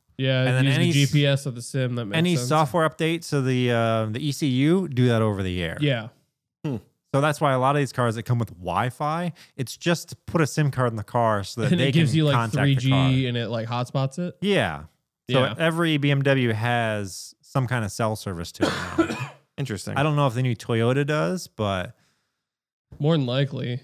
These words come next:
Speaker 1: I mean, every time you
Speaker 2: It's, it's a B M W system, but it's still a Toyota car.
Speaker 1: If I leave my Wi-Fi on and we go through Fort Wayne, I'm connecting to, it tries to connect to a bunch of different cars just sitting at red lights 'cause every car has its own little network that it uses.
Speaker 2: Yeah,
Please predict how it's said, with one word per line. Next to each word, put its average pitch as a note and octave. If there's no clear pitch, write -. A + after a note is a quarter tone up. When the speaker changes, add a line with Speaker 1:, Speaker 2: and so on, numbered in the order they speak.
Speaker 1:
I -
mean, D3+
every F3
time D#3+
you C#3+
Speaker 2:
It's, -
it's F3
a D#3
B D#3+
M G3
W F3+
system, D3
but B2+
it's A#2+
still D3+
a A2
Toyota B2+
car. E2
Speaker 1:
If D3+
I F#3
leave F3+
my C#3
Wi-Fi C3+
on B2
and A#2+
we B2+
go C3+
through B2+
Fort B2+
Wayne, B2+
I'm C3+
connecting C3+
to, A#2+
it C#3+
tries F3
to C#3+
connect C3+
to C#3
a C3
bunch C#3
of C#3
different C3
cars C#3
just B2+
sitting C3+
at B2
red B2+
lights B2+
'cause B2
every B2+
car C3
has C3
its A#2+
own B2+
little B2
network B2+
that B2
it G2
uses. B2
Speaker 2:
Yeah, F2+